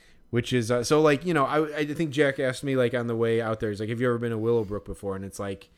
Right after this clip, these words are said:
I, so many of those, like, southwest suburbs, uh, just run together for me, um, being a, a city boy. And, uh, I was just trying to remember, like,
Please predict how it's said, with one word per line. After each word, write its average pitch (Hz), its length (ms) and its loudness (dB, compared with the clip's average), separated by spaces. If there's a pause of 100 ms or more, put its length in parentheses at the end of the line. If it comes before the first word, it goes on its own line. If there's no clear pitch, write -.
(300)
I, 131 180 -8 (580)
so 165 180 -2
many 170 180 0
of 160 80 2
those, 147 140 2
like, 123 160 -2
southwest 117 640 -4
suburbs, 107 600 -4
uh, 98 240 -6
just 92 200 -10
run 104 420 -6
together 92 440 -8
for 117 160 -8
me, 123 280 -6 (440)
um, 95 460 -6 (160)
being 101 300 -6
a, 90 240 -8
a 87 60 -10
city 113 260 -6
boy. 117 480 0
And, 98 280 -8
uh, 87 260 -4 (500)
I 120 60 -2
was 123 200 -2
just - 260 -10
trying 147 220 0
to 127 60 -2
remember, 110 460 -2
like, 92 240 -6